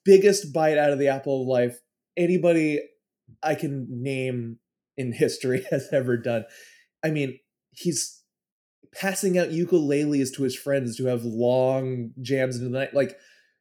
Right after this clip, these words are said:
when, when he passed away, people like Jeff Lynne and Tom Petty were like, "The Quiet Beatle?" I couldn't get him to shut up. He was the loudest, like,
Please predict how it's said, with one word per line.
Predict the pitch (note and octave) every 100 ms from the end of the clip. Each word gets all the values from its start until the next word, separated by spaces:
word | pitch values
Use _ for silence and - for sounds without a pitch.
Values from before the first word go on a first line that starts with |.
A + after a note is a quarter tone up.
| _ -
when, | D#3+ F3
when | F3 F3
he | F3+
passed | - F3 D#3 -
away, | D#3 F3 E3
people | E3+ E3+ E3
like | D3 B2+ - - _ _ C3+
Jeff | D3+ D3+ D#3+
Lynne | D#3+
and | D3
Tom | C3 D3+
Petty | D3+ D#3
were | C#3+ B2+
like, | A#2 - _
"The | -
Quiet | - - C3 C#3+ G3+ A#3+ C4+
Beatle?" | C#4 D4 F#4+ - F3+
I | F#3
couldn't | A3 G3+
get | G3
him | F#3 F#3+
to |
shut | G3+ G3+ F3+ A#3+
up. | - - -
He | D#3+ F3+
was | E3+
the | F#3
loudest, | E3 D#3+ D#3 F3+ G3 G3 - -
like, | D3 C3